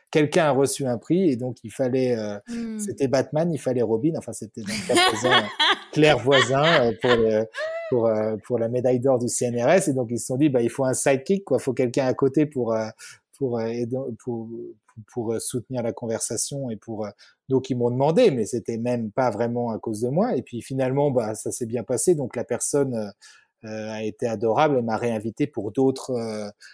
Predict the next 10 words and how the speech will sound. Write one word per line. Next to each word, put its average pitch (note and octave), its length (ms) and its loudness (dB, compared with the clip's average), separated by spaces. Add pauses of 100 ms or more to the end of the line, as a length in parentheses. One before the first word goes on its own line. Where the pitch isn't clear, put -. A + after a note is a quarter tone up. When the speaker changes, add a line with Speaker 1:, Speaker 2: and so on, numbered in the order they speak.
(200)
Speaker 1:
pour A#2 160 -2
d'autres C3 280 2
interventions. D#3 680 2
Mais C#3 120 0
c'était - 340 -2
ce D#3 180 2
genre D3 260 4
de C#3+ 100 2
choses-là. D#3+ 600 0 (480)
Euh, A2 40 -10